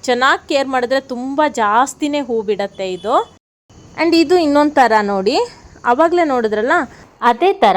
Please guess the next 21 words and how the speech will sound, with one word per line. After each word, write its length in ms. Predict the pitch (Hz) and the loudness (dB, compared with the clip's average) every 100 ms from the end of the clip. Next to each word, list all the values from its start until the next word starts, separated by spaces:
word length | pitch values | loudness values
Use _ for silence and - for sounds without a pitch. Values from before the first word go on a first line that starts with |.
| 262 - | 2 2
ಆದರೆ 260 | 302 339 | 0 -2
ಪೆಟಲ್ಸಲ್ಲಿ 680 | 339 277 269 381 381 311 359 | 0 0 2 -2 -2 -6 -6
ಸ್ವಲ್ಪ 360 | - 370 392 285 | -4 -2 0 -2
ಡಿಫ್ರೆಂಟ್. 440 | 202 208 185 196 | -2 -6 -10 -6
ನೋಡಿ, 300 | 240 202 240 | -4 -4 -4
ನಾನು 220 | 320 226 | -4 -4
ತೋರಿಸ್ತಾ 380 | 214 240 240 233 | 0 0 0 -2
ಇದ್ದೀನಿ 300 | 196 190 185 | -2 -2 -4
ಎರಡು 280 | 180 208 254 | -4 -4 -2
ವೆರೈಟಿ. 520 | 226 185 165 208 302 - _ _ _ | -2 -4 -6 -10 -12 -16 _ _ _
ಹಿಂದೆ 380 | - 302 349 359 | -8 -4 0 0
ಇರೋ 200 | 339 311 | 2 0
ಹೂವಿಗೂ 440 | 269 247 220 214 | -2 -6 -6 -6
ಮುಂದೆ 360 | 302 294 320 339 | -4 -4 -2 -2
ಇರುವ 260 | 285 247 233 | 0 0 0
ಹೂವಿಗೂ 420 | 226 208 196 285 | -4 -6 -6 -4
ಪೆಟಲ್ಸಲ್ಲಿ 640 | 285 285 349 349 320 285 | 0 0 0 -2 -2 -6
ಸ್ವಲ್ಪ 380 | 330 349 370 370 330 | -4 -2 -2 -2 -4
ಡಿಫ್ರೆನ್ಸ್ 460 | 214 214 233 220 | -4 -6 -8 -6
ಇದೆ 160 | 202 180 | -6 -4
ಅಲ್ಲ, 140 | 185 | 0